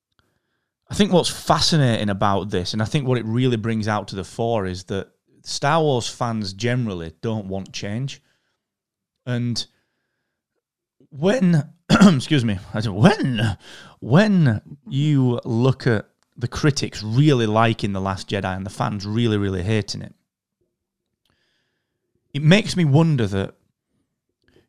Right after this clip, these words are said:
you know, if you look back in ten, fifteen years' time, like, we said that The Rise of Skywalker, to most fans, would probably make The Last Jedi better. It pro-, it didn't, because they didn't go the path that we expected.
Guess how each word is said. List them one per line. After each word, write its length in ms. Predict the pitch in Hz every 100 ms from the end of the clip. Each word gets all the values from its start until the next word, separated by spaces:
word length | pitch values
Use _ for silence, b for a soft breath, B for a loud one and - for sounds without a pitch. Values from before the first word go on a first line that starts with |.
| 165
you 60 |
know, 80 | 147
if 120 | 117
you 80 | 165
look 160 | 208 160
back 220 | 160 175
in 80 | 151
ten, 260 | 156 151
fifteen 460 | 131 139 - 123 117
years' 220 | 107 98
time, 300 | - 107 85
like, 120 | 104
we 80 | 131
said 280 | - 160 127
that 100 | 101
The 80 | 113
Rise 200 | 139 127
of 60 |
Skywalker, 600 | 107 117 101 104 98 104
to 100 | -
most 300 | 127 143 135
fans, 180 | 98 92
would 140 | 101 -
probably 180 | 110
make 160 | 101 98
The 80 | 101
Last 200 | 95 -
Jedi 280 | 101 92 92
better. 240 | 92 - -
It 180 | 123
pro-, 200 | - 151
it 200 | 151 127
didn't, 380 | 104 110 90 -
because 240 | 104 - -
they 100 | 101
didn't 340 | 110 101 98
go 140 | 101
the 100 | 95
path 220 | - 87 -
that 100 | 95
we 100 | 95
expected. 540 | - - - - -